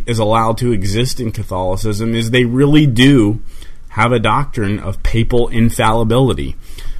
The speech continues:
which th-, that sort of instantly creates the biggest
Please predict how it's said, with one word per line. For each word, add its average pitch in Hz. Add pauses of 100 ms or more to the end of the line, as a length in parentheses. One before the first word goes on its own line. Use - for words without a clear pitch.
(120)
which - (1200)
th-, 117
that 127
sort 202
of 160
instantly 151
creates 131
the 110
biggest 120